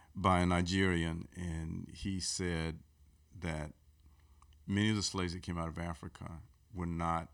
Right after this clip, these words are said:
captured by the Europeans. They were captured by Europe, by Nigerians, who would capture smaller tribes, sell them to a European in, in exchange for guns and other things that they needed. Uh,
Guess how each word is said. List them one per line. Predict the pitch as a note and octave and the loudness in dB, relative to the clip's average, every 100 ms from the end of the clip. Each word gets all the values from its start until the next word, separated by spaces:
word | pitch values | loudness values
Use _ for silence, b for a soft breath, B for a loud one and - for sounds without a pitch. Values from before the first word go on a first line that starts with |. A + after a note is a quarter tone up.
| - | -18
captured | - E2 - F2 | -6 -6 -4 -6
by | F2 | -6
the | E2 | -6
Europeans. | E2 D#2+ F2 E2 E2 | -6 -8 -6 -6 -6
They | |
were | F2 | -10
captured | - E2+ E2 F2 | -8 -10 -8 -8
by | D#2+ | -8
Europe, | E2+ E2+ - - | -6 -8 -12 -10
by | E2+ D#2 D#2+ - | -8 -6 -8 -10
Nigerians, | E2 D#2 E2+ F2 F2 D#2 - b b b b b - | -8 -6 -6 -6 -8 -10 -16 b b b b b -8
who | G2 F2+ | -4 -2
would | F2 F2+ | -2 -6
capture | - G2 E2+ F#2+ | -2 0 0 -2
smaller | - F#2 F2 F2 | -2 0 0 0
tribes, | - F2 E2+ E2 | -2 -2 -2 -2
sell | - F2 | -2 -2
them | E2 | -2
to | E2 F2+ | -4 -6
a | |
European | F2 F2+ - F2 E2+ E2+ | -4 -6 -6 -6 -6 -6
in, | D#2+ - - | -10 -12 -12
in | |
exchange | D#2+ - F2 E2 - | -10 -8 -6 -8 -10
for | |
guns | E2+ E2+ D#2 D#2+ E2+ | -10 -8 -8 -8 -10
and | F2 | -10
other | E2 E2+ - | -10 -12 -12
things | - F2+ | -14 -14
that | E2+ | -16
they | G1+ | -14
needed. | G1+ - - - - B B B B B B B B B B B B _ | -12 -14 -16 -20 -20 B B B B B B B B B B B B _
Uh, | - | -12